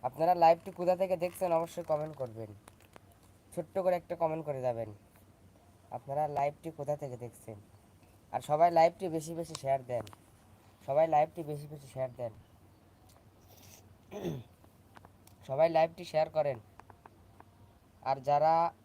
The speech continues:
আমার চ্যানেলটিকে সাবস্ক্রাইব করেন নাই, তারা আমার চ্যানেলটিকে সাবস্ক্রাইব করেন।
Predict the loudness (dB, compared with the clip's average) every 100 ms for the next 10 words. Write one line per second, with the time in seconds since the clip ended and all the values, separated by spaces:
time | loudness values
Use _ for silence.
0 | -16 -6 0 0 0 -2 -2 -6 -4 -2
1 | -4 -8 -8 -6 -4 -4 -2 0 2 0
2 | -2 -4 -4 -8 -6 -6 -6 -8 -8 -4
3 | -6